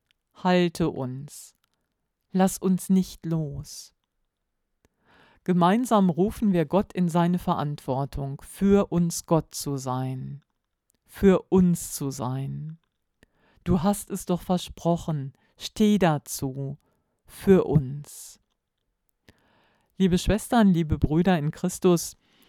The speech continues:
das Bild von Gott als Hirte lässt das zu, was wir uns ansonsten abgewöhnt haben, wir,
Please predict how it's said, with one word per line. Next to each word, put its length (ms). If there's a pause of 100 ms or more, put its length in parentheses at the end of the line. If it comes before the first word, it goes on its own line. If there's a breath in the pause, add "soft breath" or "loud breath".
(200 soft breath)
das 180
Bild 300
von 260
Gott 300
als 320
Hirte 720 (380)
lässt 340
das 320
zu, 460
was 220
wir 140
uns 260
ansonsten 640
abgewöhnt 760
haben, 560 (440)
wir, 400